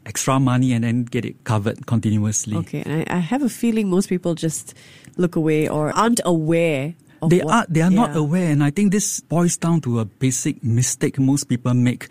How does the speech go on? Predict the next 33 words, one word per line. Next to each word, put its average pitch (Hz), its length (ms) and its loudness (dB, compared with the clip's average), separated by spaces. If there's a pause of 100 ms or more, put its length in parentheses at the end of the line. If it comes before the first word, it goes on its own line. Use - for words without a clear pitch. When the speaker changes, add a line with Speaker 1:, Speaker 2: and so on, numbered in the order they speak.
(200)
Speaker 1:
in 120 120 0
Speaker 2:
Yeah. 113 60 -4
Speaker 1:
thinking 127 280 2
about 113 240 0
insurance, 113 720 0 (320)
and 135 160 2
that 175 160 2
is 123 120 -2
they 131 100 0
think 180 320 0
of 120 160 0
insurance 131 680 0 (180)
in 120 140 0
terms 151 240 0
of 120 100 -4 (160)
probability 123 880 0 (180)
and 117 200 0
not 135 140 0 (120)
consequence. - 960 -4
So 208 440 2
let's 185 200 2
use 165 160 2
this 151 180 2
example. 113 540 -2
Every 151 220 2
morning 127 340 2
when 107 240 -4
I 107 120 -8
fetch - 460 -8
my 113 140 0
kids - 320 -4
to 123 80 -4
school, 117 540 0